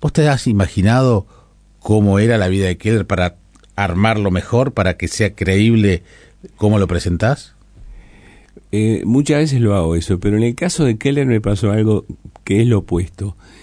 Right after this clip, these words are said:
Speaker 2: Keller nace, de alguna manera, sin pasado, salvo algunos detalles que yo,
Speaker 1: Ujú.
Speaker 2: yo, este, introduzco.
Speaker 1: Alguna, alguna referencia familiar
Speaker 2: Alguna
Speaker 1: también.
Speaker 2: cosa,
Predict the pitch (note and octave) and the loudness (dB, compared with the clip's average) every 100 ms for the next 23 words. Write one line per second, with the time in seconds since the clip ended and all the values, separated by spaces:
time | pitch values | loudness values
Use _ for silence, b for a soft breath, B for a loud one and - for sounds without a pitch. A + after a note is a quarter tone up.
0 | B B B - C#3+ D#3 D#3 - G2+ A#2+ | B B B -4 0 2 0 -2 -2 0
1 | D3 - D#3+ D3+ - _ - C3 G#2 A#2 | 0 -2 -4 -4 -8 _ -10 -2 0 2
2 | A#2+ A#2 G2+ G#2+ A#2+ C3+ - - G#2+ A2 | 2 0 0 0 -2 -6 -10 -4 -4 -2
3 | G2 - - - - _ _ b b b | -8 -10 -12 -16 -18 _ _ b b b
4 | b b b - - B2+ B2+ A2 G#2+ A2 | b b b -12 -2 0 2 2 2 0
5 | G2 F#2 F2 G2+ G#2 G2 F2+ - A#2+ A#2 | -2 -4 -2 -2 0 -2 -6 -6 -2 0
6 | F2 F2 - - F2+ F#2 F2 - C#2+ - | 0 0 -4 -6 -6 -4 -4 -8 -12 -12
7 | - B B - E2 F2 E2+ F#2+ A#2 - | -16 B B -8 -8 -4 -2 0 -2 -2
8 | C#3+ G#2+ G2 F#2 F2+ F#2+ F#2+ F#2+ F#2+ G#2 | -4 -4 -8 -8 -8 -8 -8 -6 -6 -6
9 | F#2 G2 F2+ F2 E2+ E2+ F2 F#2 A2+ A#2+ | -6 -6 -6 -6 -4 -4 -2 0 0 2
10 | C3+ C3 A2+ C#3+ A2 | 2 0 0 0 0